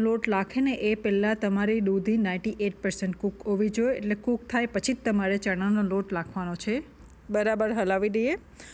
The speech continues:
હવે આપણા ચણાનો લોટ જે ચમચી પર ચીટકેલો હોય ને, તેને પછી કાઢીશું. હવે થોડી મીન્ટ અને સિલાન્ટ્રો નાખી દઈએ. હવે હલાવી દઈએ.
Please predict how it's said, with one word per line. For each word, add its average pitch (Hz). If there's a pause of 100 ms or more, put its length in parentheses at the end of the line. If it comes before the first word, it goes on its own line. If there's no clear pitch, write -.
(140)
હવે 254
આપણા 277
ચણાનો 262
લોટ 269
જે 254
ચમચી 240
પર 269
ચીટકેલો 294
હોય 240
ને, 311
તેને 226
પછી 220
કાઢીશું. 233
હવે 220
થોડી 214
મીન્ટ 226
અને 233
સિલાન્ટ્રો 220
નાખી 220
દઈએ. 269
હવે 202
હલાવી 190
દઈએ. 226